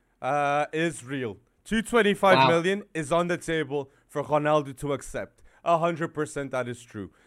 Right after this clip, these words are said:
Speaker 1: But he's considering it.
Speaker 2: Sheesh.
Speaker 1: No decision is made, people, okay?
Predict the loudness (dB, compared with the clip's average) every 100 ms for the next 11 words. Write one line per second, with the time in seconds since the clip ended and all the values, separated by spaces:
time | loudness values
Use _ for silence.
0 | _ _ 4 4 4 _ _ _ -6 -6
1 | 0 0 4 4 4 4 2 -2 -6 -12
2 | _ -16 0 6 6 6 2 0 0 -2
3 | -2 -4 -6 -2 -2 -2 -8 -12 -8 -4
4 | -2 0 2 2